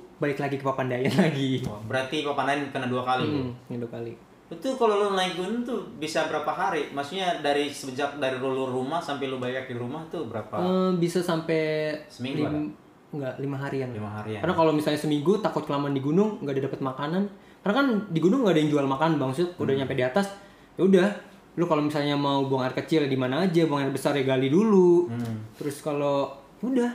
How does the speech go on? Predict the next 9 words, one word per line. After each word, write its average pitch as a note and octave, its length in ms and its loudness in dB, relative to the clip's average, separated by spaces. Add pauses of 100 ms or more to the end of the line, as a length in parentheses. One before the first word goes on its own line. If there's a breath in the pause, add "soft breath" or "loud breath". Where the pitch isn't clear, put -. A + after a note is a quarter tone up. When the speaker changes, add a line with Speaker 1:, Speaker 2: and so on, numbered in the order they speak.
Speaker 1:
di D#3+ 140 -2
gunung B3+ 300 2
udah D4+ 180 4
gitu. A3+ 260 0 (680)
Bener-bener E3+ 400 4
lu F#3+ 220 8 (360)
ya F#3 140 2
udahlah, B3+ 240 6 (320)
petualang D#3 500 2